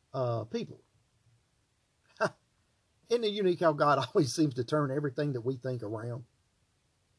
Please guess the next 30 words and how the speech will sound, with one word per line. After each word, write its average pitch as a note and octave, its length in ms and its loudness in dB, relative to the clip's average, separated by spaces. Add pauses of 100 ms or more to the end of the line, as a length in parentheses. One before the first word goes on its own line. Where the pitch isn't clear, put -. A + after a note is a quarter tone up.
Uh, A#2+ 260 2 (720)
oh, D3+ 100 4
the C#3+ 140 4
oldest D#3 260 4
should B2+ 160 -6
be B2+ 120 -4
the A#2 140 0
one B2+ 220 -2
that's A2+ 140 -8
honored. A#2 360 -4
Man, B2 260 -6
God B2+ 260 -2
pulls B2 260 -4
the A#2 60 -10
youngest B2 340 -6
out B2+ 120 -2
of B2 40 0
the A2+ 80 -6
whole B2 120 0
flock C3 280 0
to G#2+ 60 -18
be A2+ 100 -4
a G2+ 40 -8
king B2 280 -6
of G2 100 -10
the, A2 80 -16 (640)
king C3 140 -6
of A2+ 60 -4
his G#2+ 80 -8
people. - 320 -6